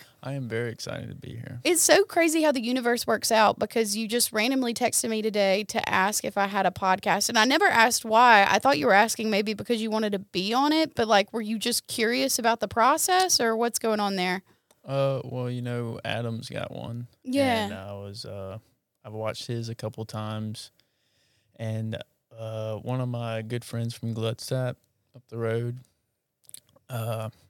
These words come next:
Speaker 1: he's trying to get into the podcast, uh, biz, I guess you call it. And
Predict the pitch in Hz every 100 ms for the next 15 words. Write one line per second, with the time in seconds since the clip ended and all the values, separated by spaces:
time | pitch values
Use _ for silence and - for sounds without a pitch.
0 | _ 131 131 127 - 127 123 120 123 -
1 | 120 123 - _ - 120 120 123 - 123
2 | 127 127 120 120 - - _ _ _ _
3 | _ - 120 120 - 131 120 127 127 127
4 | 127 131 - - 123 127 139 - _ 113
5 | 113 113 113 110